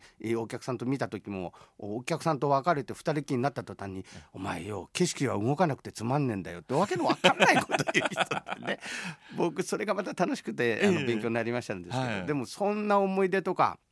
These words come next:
Speaker 1: とにかくおわらは人の山のように来てるという意識が強いんですけど、
Speaker 2: うん。
Speaker 1: ぜひぜひ、まあ、ご覧の方はそれを嫌がらずにね、
Speaker 2: うん。
Speaker 1: えー、ちょっ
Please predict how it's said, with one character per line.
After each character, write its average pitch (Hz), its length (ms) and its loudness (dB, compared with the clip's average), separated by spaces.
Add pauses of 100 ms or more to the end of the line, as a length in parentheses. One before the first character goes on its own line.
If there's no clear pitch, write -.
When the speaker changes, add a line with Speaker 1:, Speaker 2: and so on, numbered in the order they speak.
(420)
Speaker 1:
と 160 80 2
に 156 80 4
か 147 120 2
く - 80 -2
お 117 80 2
わ 120 120 4
ら 123 80 2
は 117 160 4
人 - 260 -8
の 135 220 2
山 123 260 0
の 135 80 -2
よ 135 80 -2
う - 40 0
に 120 80 -2
来 - 100 -12
て 120 120 -4
る 104 120 -4
と 95 120 -8
い 90 100 -2
う 92 640 -4
意 110 100 -10
識 - 240 -12
が 85 120 -12
強 107 260 -4
い 110 60 0
ん 117 40 -4
で 101 120 -6
す - 80 -18
け 90 120 -12
ど、 95 100 -8
Speaker 2:
う - 40 -6
ん。 85 80 -8 (300)
Speaker 1:
ぜ 120 120 -4
ひ 104 100 -6
ぜ 131 140 0
ひ、 123 80 0
ま 110 320 4
あ、 - 220 -20
ご 113 120 -2
覧 110 180 2
の 113 80 0
方 - 260 0
は 180 320 8 (220)
そ - 160 0
れ 117 120 6
を 107 280 2 (260)
嫌 117 200 2
が 160 120 6
ら 202 100 6
ず 151 140 -2
に 95 120 -2
ね、 196 200 2
Speaker 2:
う - 40 -6
ん。 98 80 -6 (340)
Speaker 1:
え 90 300 -10
ー、 - 40 -16
ち - 60 -10
ょ - 20 -12
っ - 40 -16